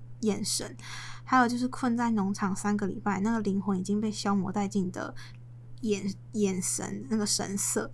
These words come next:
那演 Francis 的角色，如果大家有看《亲爱妈咪》的话，也会发现他是，他，他就是那个在《亲爱妈咪》里面最后一幕，男主角跳，跳入，就是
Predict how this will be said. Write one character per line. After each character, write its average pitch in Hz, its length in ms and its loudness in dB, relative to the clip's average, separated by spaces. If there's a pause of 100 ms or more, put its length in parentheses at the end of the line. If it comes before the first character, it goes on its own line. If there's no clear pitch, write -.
(440)
那 320 100 2
演 254 160 4
Francis 233 340 2
的 202 100 4
角 202 180 -2
色， 233 180 -2
如 220 120 0
果 202 80 0
大 208 160 2
家 202 80 2
有 - 100 -4
看 208 240 2
《亲 202 180 2
爱 202 120 6
妈 180 200 4
咪》 185 180 4
的 196 60 0
话， 185 220 4
也 214 60 2
会 254 100 6
发 247 180 6
现 233 200 2
他 220 180 2
是， 220 300 -2 (560)
他， 220 260 2 (100)
他 226 240 2
就 233 160 2
是 233 240 -2
那 220 120 2
个 208 100 2
在 220 160 2
《亲 220 180 2
爱 214 200 2
妈 214 200 2
咪》 208 160 4
里 190 120 4
面 202 240 4
最 214 120 2
后 214 160 2
一 196 80 4
幕， 208 280 2 (340)
男 214 180 4
主 220 140 2
角 190 240 4
跳， 214 380 2 (160)
跳 233 360 4
入， 220 300 0 (400)
就 233 140 2
是 233 240 0